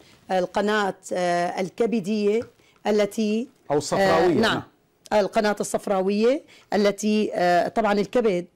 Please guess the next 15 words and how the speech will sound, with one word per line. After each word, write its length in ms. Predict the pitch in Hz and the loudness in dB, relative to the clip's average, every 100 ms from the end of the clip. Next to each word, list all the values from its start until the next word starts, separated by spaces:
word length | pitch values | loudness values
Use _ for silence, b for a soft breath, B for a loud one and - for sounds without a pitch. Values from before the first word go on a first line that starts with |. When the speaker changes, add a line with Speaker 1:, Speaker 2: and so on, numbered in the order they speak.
| _ | _
Speaker 1:
بجمع 380 | 165 175 220 208 | -8 -2 0 2
مفرزاته 540 | 208 202 214 190 202 196 | 0 0 0 0 -2 -4
في 80 | 196 | -6
الحويصل 440 | - 190 190 196 | -4 -4 -2 -4
الصفراوي، 720 | 175 196 - 190 196 226 311 B B B | -6 -8 -4 -2 0 0 -2 B B B
وتنتقل 800 | 196 208 208 208 226 226 220 202 | 2 4 4 2 0 0 -2 0
هذه 200 | 196 202 | 2 2
المفرزات 540 | 202 190 214 196 190 | -2 0 0 0 -2
عن 80 | 196 | -2
طريق 340 | - 190 196 - | -2 -2 -2 -2
القناة 1080 | 185 180 180 180 180 185 - _ 208 208 190 - | -4 -2 -2 -4 -6 -10 -20 _ 0 2 0 -2
الصفراوية. 1400 | - 185 180 180 175 170 - 220 - 190 180 202 208 277 - B B - | -2 0 0 0 2 0 -2 -4 0 0 0 0 2 0 -2 B B -6
بيجتمعوا 400 | 165 320 330 294 | -4 0 0 0
القناتين 880 | 269 247 240 240 262 262 269 269 | 0 2 2 2 2 2 2 2
بشكل، 480 | 202 190 254 233 233 | 0 -4 -2 0 0